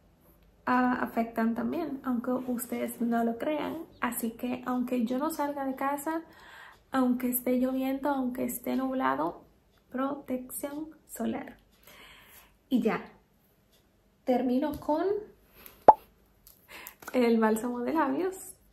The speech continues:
normal para hidratar también los labios.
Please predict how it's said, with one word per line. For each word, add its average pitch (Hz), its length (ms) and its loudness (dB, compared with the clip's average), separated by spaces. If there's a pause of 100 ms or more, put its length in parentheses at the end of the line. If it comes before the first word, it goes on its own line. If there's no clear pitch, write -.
(120)
normal 233 640 2 (180)
para 226 160 0
hidratar 220 440 0
también 220 280 2
los 226 160 -4
labios. - 500 -10